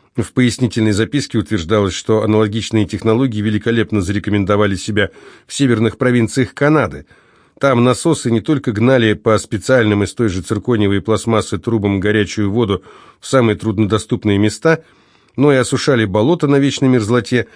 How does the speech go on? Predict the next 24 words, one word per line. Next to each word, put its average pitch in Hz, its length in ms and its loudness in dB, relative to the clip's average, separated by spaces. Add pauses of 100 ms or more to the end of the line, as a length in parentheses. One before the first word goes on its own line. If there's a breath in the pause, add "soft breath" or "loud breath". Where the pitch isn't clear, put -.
(280 loud breath)
очищали 120 480 -2
от 101 120 0
свалок 107 420 0
и 95 40 -2
разливов 98 440 -2
нефти 110 300 0
большие 104 440 -2
территории. 131 640 -2 (840)
Аврелия 156 460 2
была 151 240 2
не 143 100 2
сильна 143 380 2
в - 60 -8
технике, 143 540 0
но 110 140 2
ей 131 200 0
пришла 117 400 -2
в 90 80 -6
голову 104 340 0
мысль, 120 300 0
что 104 220 -2
дым 95 420 0
Б 92 100 -2
Т — 156 320 -2